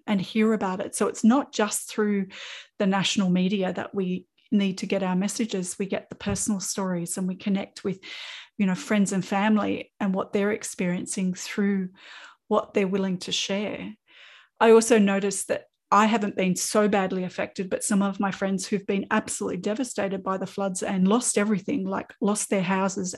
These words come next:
and lost their studio and their artwork. And in one case,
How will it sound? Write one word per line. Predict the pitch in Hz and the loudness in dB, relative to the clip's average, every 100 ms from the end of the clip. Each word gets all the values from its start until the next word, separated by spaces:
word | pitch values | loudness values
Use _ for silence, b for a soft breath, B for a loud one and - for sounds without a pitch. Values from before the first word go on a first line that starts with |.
| 240 | 0
and | 202 202 | 2 2
lost | 185 - | 0 -2
their | 190 | -4
studio | - - 202 208 180 202 196 _ - | -4 -4 -4 0 -2 -2 -8 _ 0
and | 185 | 4
their | 196 - | 4 4
artwork. | 202 202 196 190 | 4 4 2 2
And | 196 | 0
in | 196 196 - | 0 0 -2
one | - 208 202 | 0 0 2
case, | 208 190 190 - | 0 0 -2 -6